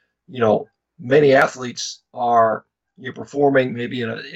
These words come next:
performing actually fairly well. I mean, they're toughing it out, but they're, they're taking all this oxidative stress and all this damage.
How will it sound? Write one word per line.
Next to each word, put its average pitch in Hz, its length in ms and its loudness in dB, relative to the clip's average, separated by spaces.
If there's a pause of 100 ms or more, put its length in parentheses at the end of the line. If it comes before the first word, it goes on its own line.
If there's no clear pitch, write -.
(360)
performing 170 440 -2
actually 139 240 -2
fairly 151 280 -4
well. 131 280 0
I 117 40 -6
mean, 110 120 -14
they're 110 120 -18
toughing 147 380 -12
it 120 80 -14
out, 127 180 -4
but - 100 -20
they're, 117 180 -18
they're 117 120 -18
taking 123 340 -10
all 113 100 -4
this 110 140 -8
oxidative 110 500 -6
stress - 520 -10 (200)
and 113 100 -8
all 110 120 2
this 104 140 0
damage. 120 500 0